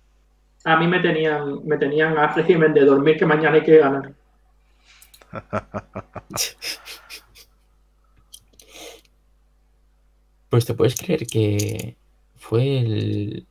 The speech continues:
Speaker 2: el jueves que dormí nada y menos. Viernes fue el día intenso,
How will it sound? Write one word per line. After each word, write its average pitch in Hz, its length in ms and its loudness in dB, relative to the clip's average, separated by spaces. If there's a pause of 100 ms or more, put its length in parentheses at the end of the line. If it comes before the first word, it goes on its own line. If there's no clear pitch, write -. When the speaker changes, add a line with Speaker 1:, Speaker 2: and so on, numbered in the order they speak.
Speaker 2:
el 110 100 -6
jueves 180 1080 -8
que - 120 -10
dormí 143 540 -4
nada 123 140 0
y 110 60 -2
menos. 107 400 -8 (2000)
Viernes 110 580 0
fue 104 360 -2
el 107 140 -6
día 110 160 -4
intenso, 156 920 -4